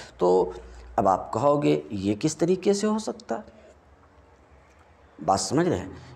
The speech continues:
ये मौज़ूआत में होता है। मौजू यानी गढ़ी हुई हदीस, उसकी कोई सनद नहीं है, मगर लोगों की ज़बान पर शोहरत याफ्ता है। समझ रहे हैं? मिसाल के तौर पर एक मिसाल देता हूँ, तुम परेशान भी हो जाओगे।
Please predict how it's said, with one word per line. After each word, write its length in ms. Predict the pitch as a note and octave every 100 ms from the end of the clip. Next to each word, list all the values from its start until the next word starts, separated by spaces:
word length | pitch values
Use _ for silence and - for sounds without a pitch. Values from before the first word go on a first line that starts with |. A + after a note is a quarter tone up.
| -
ये 640 | B2+ A#2+ G#2+ G#2 F#2+ F#2+ - - F#2+
मौज़ूआत 800 | C#3 E3 D#3+ F3 E3+ F#3 F#3
में 160 | - -
होता 280 | - - -
है। 320 | - - - - - - - -
मौजू 480 | C3+ G3 G3 G#3+ - - -
यानी 240 | E3 F3+ F3+
गढ़ी 300 | D3 C#3 D#3
हुई 240 | C3+ C3+
हदीस, 400 | G#2 E2 F2 - -
उसकी 260 | D#3+ G3
कोई 240 | F#3 D#3 D#3
सनद 420 | D#3+ D#3 A3+ C4 - - -
नहीं 480 | D3+ F#3+ G#3 C4 A#3
है, 280 | D#3+ D3+ - - - G#2+
मगर 600 | A2+ E3+ E3 B2 - - -
लोगों 400 | C#3 F3 G3+ G3+
की 140 | E3
ज़बान 360 | C#3 C3+ D3 C#3+
पर 420 | C#3+ C#3 C#3+ - -
शोहरत 400 | - C#3 C3+ B2
याफ्ता 460 | B2 A#2+ A#2+ - F#3+
है। 360 | D3+ C#3+ C3+ - - - -
समझ 180 | C3+ E3
रहे 140 | E3+
हैं? 240 | D3+ - -
मिसाल 340 | E3 A#3+ A#3
के 140 | A3 F3
तौर 220 | C#3+ C3+
पर 320 | C3+ C#3+ C3+
एक 180 | C3+ C3
मिसाल 320 | B2+ D3 D3
देता 280 | C3+ C3 C3+
हूँ, 140 | C3 A#2+
तुम 120 | A2
परेशान 460 | - A2 - E3
भी 100 | D#3+
हो 160 | C3+ A2
जाओगे। 500 | A2 F#2+ F#2 F#2+ E3